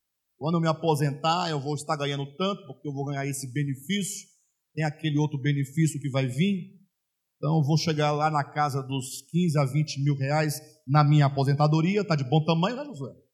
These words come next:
Ó. Bem, e agora eu vou, recebendo tudo isso, eu vou me mudar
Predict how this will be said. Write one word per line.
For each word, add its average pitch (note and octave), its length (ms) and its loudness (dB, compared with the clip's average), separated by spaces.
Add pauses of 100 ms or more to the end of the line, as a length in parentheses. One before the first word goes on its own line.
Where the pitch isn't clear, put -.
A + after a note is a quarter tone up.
(280)
Ó. F#3 400 -6 (920)
Bem, E3 280 0
e F#3 80 2
agora G#3+ 680 4
eu E3+ 240 -2
vou, G#3 640 0 (720)
recebendo E3+ 760 2
tudo F#3+ 260 -2
isso, B3 340 -2
eu A#3+ 140 -4
vou G#3 500 -2
me G#3 140 -4
mudar F#3+ 720 -2